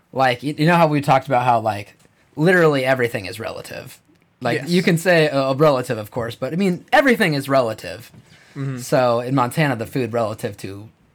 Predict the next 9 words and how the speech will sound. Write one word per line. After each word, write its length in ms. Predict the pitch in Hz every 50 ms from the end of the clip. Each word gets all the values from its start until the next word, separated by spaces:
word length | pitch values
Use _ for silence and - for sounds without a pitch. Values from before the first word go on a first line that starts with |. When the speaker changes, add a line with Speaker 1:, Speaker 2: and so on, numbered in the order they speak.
| _ _
Speaker 1:
Montana 400 | 95 95 - - - 147 143 110
food 220 | - - 101 113
is 80 | 131 123
probably 480 | - - - - 220 214 190 175 175 165
just 200 | 151 151 123 117
better. 280 | 151 151 - - - _ _ _ _ _ _ _ _ _ _ _ _ - - _
Speaker 2:
Maybe 200 | - 170 175 160
that's 180 | 151 151 151 -
it. 180 | 180 - -